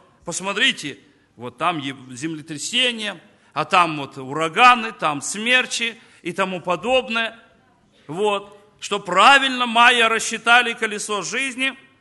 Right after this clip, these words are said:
что вот две, две, две тысячи двенадцатый год конец света. Я говорю: «Не верьте, этого не будет. И вообще конца света никогда не будет». Но придет время,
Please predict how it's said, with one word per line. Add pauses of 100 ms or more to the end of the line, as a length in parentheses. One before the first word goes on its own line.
(140)
что
вот
две,
две,
две
тысячи
двенадцатый
год
конец
света.
Я
говорю:
«Не
верьте,
этого
не
будет. (400)
И
вообще
конца
света (180)
никогда
не
будет». (420)
Но
придет
время,